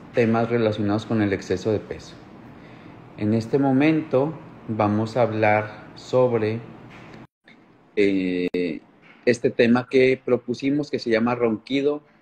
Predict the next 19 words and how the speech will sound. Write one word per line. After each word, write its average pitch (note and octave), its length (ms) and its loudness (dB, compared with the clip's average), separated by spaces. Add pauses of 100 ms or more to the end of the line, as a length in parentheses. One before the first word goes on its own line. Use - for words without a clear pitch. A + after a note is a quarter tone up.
(220)
Eh, F#2+ 800 -6 (300)
ese A2+ 260 -8
ronquido B2 480 -4
no G2+ 220 0
es G2 120 0
normal. G2 300 -8 (1160)
Les A#2 240 0
quiero C3 880 2
presentar A#2+ 580 -2
sin B2+ 240 -6
mucho A#2+ 320 -6
preámbulo C3 760 -4
a A2 60 -14
un A#2 420 -10
muy C3 200 -6
buen C3+ 180 -8
amigo C3+ 320 -12
mío, C#3+ 320 -14 (360)
un A2 120 -8